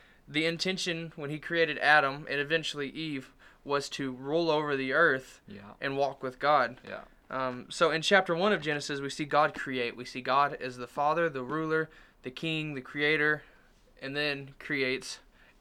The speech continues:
Speaker 1: Adam.
Speaker 2: Yeah.
Speaker 1: Which brings us to chapter two of Genesis. In chapter two, we get the creation of Eve, which is
Speaker 2: <laughs>
Speaker 1: magnificent in itself. In verse eighteen of chapter two, God says,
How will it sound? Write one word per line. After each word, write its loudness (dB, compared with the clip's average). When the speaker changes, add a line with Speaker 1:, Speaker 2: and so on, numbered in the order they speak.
Speaker 1:
Adam. 0
Speaker 2:
Yeah. -2
Speaker 1:
Which -4
brings -2
us -8
to -12
chapter -4
two -6
of 0
Genesis. 0
In -8
chapter 2
two, 2
we -2
get 2
the -6
creation -2
of -2
Eve, -2
which -6
is -2
Speaker 2:
<laughs> -6
Speaker 1:
magnificent 4
in -2
itself. 0
In -4
verse 4
eighteen 0
of -4
chapter 2
two, -2
God 2
says, -2